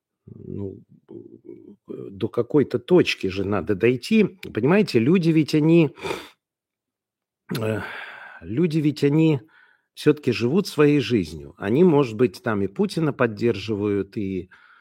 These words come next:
э, там, и вот да, там Владимир Владимирович пусть решает, своего сына я спрячу, э, да-да-да, э,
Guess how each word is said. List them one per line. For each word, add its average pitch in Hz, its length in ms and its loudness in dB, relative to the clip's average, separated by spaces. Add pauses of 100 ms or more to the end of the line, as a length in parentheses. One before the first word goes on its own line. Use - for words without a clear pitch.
(280)
э, 90 440 -8 (1120)
там, 90 560 -6
и 95 280 -8
вот 90 180 -8 (100)
да, 170 260 8
там 117 240 -2
Владимир 104 360 0
Владимирович 98 480 -4
пусть - 280 -10
решает, 165 760 2 (380)
своего 120 440 2
сына 107 360 -2
я 95 200 -2
спрячу, 151 920 0 (400)
э, 98 560 -2
да-да-да, 143 1160 6 (320)
э, - 60 -14